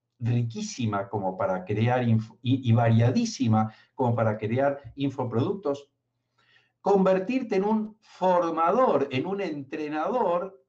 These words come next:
de otras personas. Fíjate todas maneras en las cuales nosotros estamos comunicando que somos especialistas.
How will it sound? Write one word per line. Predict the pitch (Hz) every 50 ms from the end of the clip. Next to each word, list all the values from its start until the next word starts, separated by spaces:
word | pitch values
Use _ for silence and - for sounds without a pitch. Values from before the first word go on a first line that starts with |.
| _ _ -
de | 113 113 117 113
otras | 120 123 127 - - 160 - -
personas. | - 190 190 190 - 277 254 175 117 98 - - - - _ _ _ _ _ _ _ _ _
Fíjate | - 214 214 220 208 - 190 190
todas | 190 214 220 220 202 185 -
maneras | 151 156 175 220 269 269 220 156 139 135 - - - -
en | 131 143
las | 143 131 117
cuales | - - 135 135 131 113 110 110 -
nosotros | 127 131 135 - 196 190 147 127 113 123
estamos | 113 - - 160 160 151 143 - - - _ _ _ _
comunicando | - 220 254 285 285 254 233 190 160 - - 175 160 139 123 117 113 113 117 120 117 - - _ _ _
que | _ - 135
somos | 123 - 170 165 165 160 - 139
especialistas. | 123 113 - 113 110 - 110 92 90 - - _ _ _ _ _ _ _